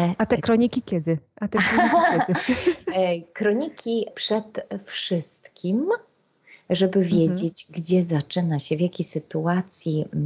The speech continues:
Speaker 2: znajduje się naród wybrany w momencie, kiedy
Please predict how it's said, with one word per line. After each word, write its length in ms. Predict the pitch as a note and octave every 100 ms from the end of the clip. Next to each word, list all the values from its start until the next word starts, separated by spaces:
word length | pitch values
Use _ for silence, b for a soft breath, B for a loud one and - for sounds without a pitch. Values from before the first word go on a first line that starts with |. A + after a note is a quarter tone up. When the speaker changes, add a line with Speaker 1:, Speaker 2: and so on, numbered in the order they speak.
| D3+
Speaker 2:
znajduje 420 | D3+ E3 E3 E3+
się 140 | -
naród 320 | D#3+ E3 D#3
wybrany 460 | D3+ D3+ D3+ E3+ F3+
w 60 | E3
momencie, 840 | D#3 D#3 E3 E3 F3+ - G#3+ E4 B B B B _ -
kiedy 560 | - F#3 E3+ F3 F3